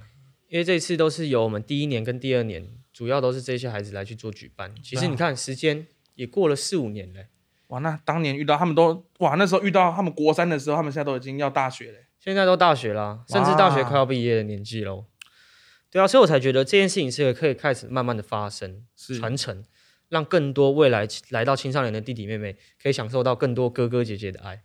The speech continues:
Speaker 2: 诶，那这样其实讲起来，逆风真的很幸福，因为其实逆风的围炉不只是一年一次哦。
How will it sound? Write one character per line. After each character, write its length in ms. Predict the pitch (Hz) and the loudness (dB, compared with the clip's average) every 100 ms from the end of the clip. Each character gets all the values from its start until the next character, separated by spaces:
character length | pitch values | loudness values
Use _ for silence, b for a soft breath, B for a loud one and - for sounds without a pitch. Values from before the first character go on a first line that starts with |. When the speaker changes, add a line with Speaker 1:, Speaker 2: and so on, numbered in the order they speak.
| 151 | 0
Speaker 2:
诶， 60 | |
那 100 | 196 | 2
这 60 | 208 | 4
样 160 | 208 | 4
其 160 | 208 170 | 0 -4
实 60 | 165 | 0
讲 240 | - 156 | 2 2
起 140 | 160 | 2
来， 80 | 127 | 0
逆 100 | 151 | 0
风 160 | 139 135 | 0 0
真 100 | 135 | 0
的 60 | |
很 140 | 123 110 | -2 -6
幸 260 | 123 123 | -8 -8
福， 220 | 113 - 104 | -10 -10 -6
因 60 | |
为 60 | 151 | -6
其 160 | - | -4
实 60 | 147 | -2
逆 180 | 180 165 | 0 2
风 200 | 156 151 | 2 2
的 100 | 139 | 2
围 200 | 123 127 | 4 4
炉 140 | 127 | 2
不 120 | 135 | 0
只 100 | 156 | -4
是 180 | 120 151 - | -6 -6 0
一 100 | 180 | 0
年 220 | 143 131 | 2 -2
一 60 | 135 | -4
次 320 | - - 160 | -2 0 2
哦。 200 | 123 120 | 0 -2